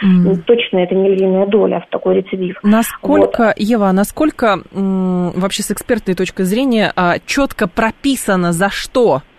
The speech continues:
Speaker 1: могут привлечь вот по этой статье и по этой статье, а, чтобы, ну, как бы понимать, то есть, э, люди шли сознательно этот риск, не знаю, комментируя, пересылая что-то,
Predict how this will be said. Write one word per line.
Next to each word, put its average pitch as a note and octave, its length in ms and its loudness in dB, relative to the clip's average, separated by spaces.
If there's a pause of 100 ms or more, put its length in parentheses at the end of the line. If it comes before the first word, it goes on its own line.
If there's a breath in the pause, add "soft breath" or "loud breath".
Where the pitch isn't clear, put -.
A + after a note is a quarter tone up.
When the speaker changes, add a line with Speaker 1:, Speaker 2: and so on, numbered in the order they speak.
(540 soft breath)
Speaker 1:
могут G#3 400 2
привлечь G#3+ 480 0
вот F3 160 -4
по F3+ 400 0
этой F3+ 220 0
статье E3 440 -2
и - 20 -2
по F#3 140 -2
этой E3+ 280 0
статье, A3+ 600 0 (300 loud breath)
а, F#3 280 2
чтобы, G3 460 0
ну, G3+ 120 0
как F#3+ 140 0
бы F3 100 0
понимать, G3+ 420 2
то D#3 80 -4
есть, - 240 -6
э, E3 300 2
люди G3 480 2
шли G#3 540 0
сознательно G3+ 680 0
этот F3+ 260 0
риск, D#3+ 240 -2
не F3 80 2
знаю, D#3+ 160 0
комментируя, F3 800 2
пересылая F3 680 0
что-то, E3+ 520 -2